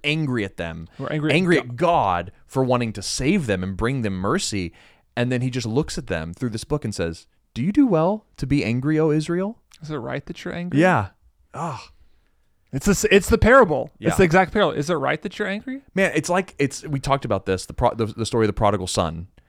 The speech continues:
Speaker 2: Uh-huh.
Speaker 1: where the older brother is angry
Speaker 2: Mm-hmm.
Speaker 1: about the mercy that the father is showing his prodigal son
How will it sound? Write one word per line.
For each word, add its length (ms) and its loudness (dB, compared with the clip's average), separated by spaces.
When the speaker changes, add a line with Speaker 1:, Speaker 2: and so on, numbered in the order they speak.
Speaker 2:
Uh-huh. 320 -10
Speaker 1:
where 240 4
the 120 2
older 260 0
brother 560 -2
is 240 -8
angry 560 -8
Speaker 2:
Mm-hmm. 380 -10
Speaker 1:
about 500 0
the 240 -4
mercy 600 -2
that 140 -4
the 60 -12
father 440 0
is 60 -4
showing 480 -2
his 160 -8
prodigal 360 -4
son 340 -12